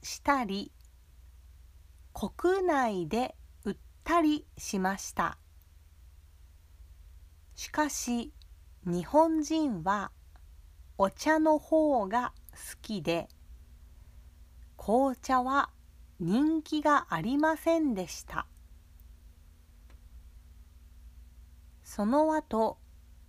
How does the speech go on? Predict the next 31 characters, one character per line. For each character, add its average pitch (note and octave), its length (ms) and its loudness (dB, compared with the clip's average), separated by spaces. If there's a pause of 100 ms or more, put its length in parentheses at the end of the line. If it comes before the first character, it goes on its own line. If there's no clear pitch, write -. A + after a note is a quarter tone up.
(360)
東 D4+ 340 2
京 C#4 380 2
に C#4+ 400 2 (800)
い D4+ 120 0
く D4+ 180 -2
つ - 200 -10
か - 280 -6 (760)
喫 A3 200 -6 (200)
茶 D#4+ 140 8
店 D4 480 0
が D#4 240 4 (240)
オ D4 220 4
ー - 20 -2
プ - 180 -6
ン G3 160 -2
し - 200 -6
ま D#3+ 200 -2
し - 140 -14
た C#3 220 -6
が、 D#3+ 280 2 (1500)
コ C4 300 2
ー B3+ 40 -4
ヒ - 220 -6 (220)
ー D#3+ 60 -8
や - 240 0 (440)
紅 C4+ 380 0
茶 B3+ 240 0
は B3+ 300 0 (500)
高 A#3+ 400 -2
く - 160 -12
て - 340 -4